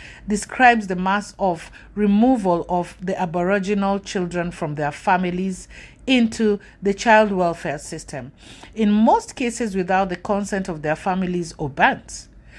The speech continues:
Most of these children were adopted by non-Indigenous families in Canada and the United States. Children at the schools grew up without nurturing and loving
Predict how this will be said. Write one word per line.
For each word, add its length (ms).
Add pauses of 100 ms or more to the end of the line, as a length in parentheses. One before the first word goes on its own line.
(220)
Most 240
of 140
these 180
children 500
were 140
adopted 500
by 140
non-Indigenous 880
families 540
in 100
Canada 560 (300)
and 160
the 60
United 580
States. 560 (400)
Children 640
at 180
the 80
schools 640
grew 340
up 260
without 480
nurturing 760
and 280
loving 440